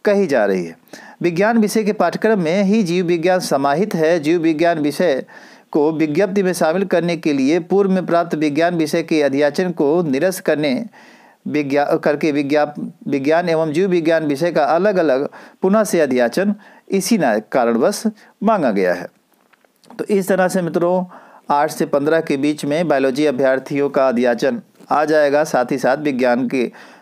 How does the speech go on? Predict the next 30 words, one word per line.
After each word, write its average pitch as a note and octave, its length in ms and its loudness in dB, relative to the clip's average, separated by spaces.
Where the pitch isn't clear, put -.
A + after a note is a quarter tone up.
जो A#2+ 180 0
भी D#3 140 0
अभ्यर्थी D3 500 0
हैं A#2+ 240 -2
उनके F3+ 560 0
लिए D3+ 580 0
भी D3+ 480 -2
पुनः F3+ 220 0
से D#3+ 160 -2
अध्याचन C3 560 0
आएगा। A2+ 400 0
अगली D3+ 240 0
सूचना F3 460 0
उसी D3+ 220 -2
से F#3 100 -4
संबंधित E3 540 -2
है। F#3 140 0
चयन G3+ 300 2
बोर्ड G#3 180 2
निरस्त F#3 380 -2
कर F3 160 2
चुका E3+ 300 0
है D#3+ 140 0
विज्ञापन। A2 540 0
चयन A3 240 2
बोर्ड G#3 360 2
शीर्ष G3 380 -2
कोर्ट F3+ 280 0
की F#3 160 -2
सिविल E3+ 500 0